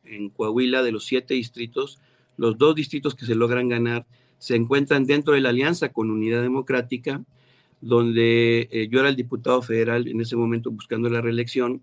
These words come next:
y lo ganamos por más de cuarenta y cinco mil votos y el distrito que está con San Pedro y Musquis. Y los dos municipios más grandes que hoy se gobiernan son de compañeros militantes de Unidad Democrática,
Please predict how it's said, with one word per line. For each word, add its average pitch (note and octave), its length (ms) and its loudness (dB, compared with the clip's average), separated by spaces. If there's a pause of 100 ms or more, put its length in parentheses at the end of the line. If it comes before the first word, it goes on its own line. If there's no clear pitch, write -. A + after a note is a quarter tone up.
(100)
y A#2 100 -10
lo A2+ 120 -2
ganamos A#2 340 -4
por A#2 120 -6
más A2+ 140 -4
de A#2+ 60 -8
cuarenta A2+ 280 -6
y F#2+ 40 -8
cinco G#2+ 200 -8
mil A#2 100 -2
votos A#2+ 260 -2
y B2 40 -2
el A2+ 80 -2
distrito A#2+ 480 -6 (320)
que - 80 -4
está A#2+ 180 -2
con B2 160 2
San A2+ 220 -2
Pedro B2+ 500 4
y A2+ 140 0
Musquis. C3 640 -2 (400)
Y C3 120 0
los C3+ 180 6
dos E3+ 160 6
municipios E3+ 520 0
más D#3 200 0
grandes D3 340 -2
que - 80 -4
hoy B2+ 60 0
se C3+ 100 -2
gobiernan B2+ 380 0
son B2+ 160 -4
de B2+ 100 -2
compañeros A2+ 500 -6
militantes A2+ 540 -10
de A2+ 60 -12
Unidad A2 220 -10
Democrática, B2 760 -6